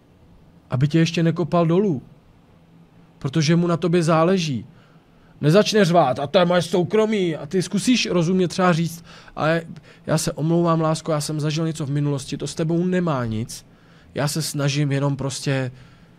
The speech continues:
nějak najít něco, čeho se můžu chytit, abych,“ tak ho obejmeš, toho partnera, a řekneš: „Se mnou už se bát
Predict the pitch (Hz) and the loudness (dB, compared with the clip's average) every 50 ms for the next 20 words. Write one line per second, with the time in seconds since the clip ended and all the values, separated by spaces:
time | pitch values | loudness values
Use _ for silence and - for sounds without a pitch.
0 | _ _ - - 143 156 156 143 - 131 139 143 151 160 156 147 139 143 147 143 | _ _ -2 2 4 6 4 4 4 2 2 4 4 2 2 0 0 -2 -2 -2
1 | - - 156 143 - 151 143 139 - 151 147 147 151 143 151 139 - - 156 147 | 0 0 0 2 2 2 2 2 2 0 2 2 0 0 -2 -6 -6 -6 -6 -2
2 | - 147 135 139 135 - - - 139 139 151 147 143 - - - - - - - | 0 2 0 0 -2 -6 -10 -6 -2 0 0 0 -2 -4 -12 -20 -20 -20 -20 -20
3 | - - _ _ - _ _ - - - - - - 147 143 180 156 165 - 180 | -20 -20 _ _ -20 _ _ -20 -20 -20 -4 -2 0 2 4 4 2 2 2 2
4 | 165 143 175 170 165 160 151 151 147 147 156 160 - - 165 160 160 147 160 151 | 4 6 8 8 8 8 6 4 4 4 4 2 2 2 2 2 2 2 2 0
5 | 139 143 - 147 143 147 135 156 139 147 147 147 151 147 143 - - - - - | 0 0 -2 -2 0 0 0 -2 -2 -4 -4 -4 -4 -4 -6 -6 -10 -16 -20 -20
6 | _ - - - - - 127 120 123 123 123 120 120 123 - - - - 117 113 | _ -20 -14 -10 -4 -2 0 0 0 2 2 0 0 -2 -4 -8 -10 -8 -8 -6
7 | - - - - 104 101 98 95 98 95 92 | -6 -6 -6 -6 -6 -6 -6 -4 -6 -6 -6